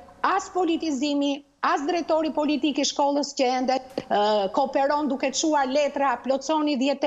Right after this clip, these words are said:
emra se duhet votoni Partinë Socialiste", po nuk na duhen as ato teknicien që sot heshtin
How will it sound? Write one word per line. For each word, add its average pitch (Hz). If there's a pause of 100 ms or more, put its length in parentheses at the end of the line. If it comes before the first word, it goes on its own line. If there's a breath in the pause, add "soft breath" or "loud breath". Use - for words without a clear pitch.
emra 254
se 254
duhet 247
votoni 262
Partinë 247
Socialiste", 254 (400 loud breath)
po 294
nuk 403
na 392
duhen 349
as 392
ato 339
teknicien 320
që 302
sot 302
heshtin 370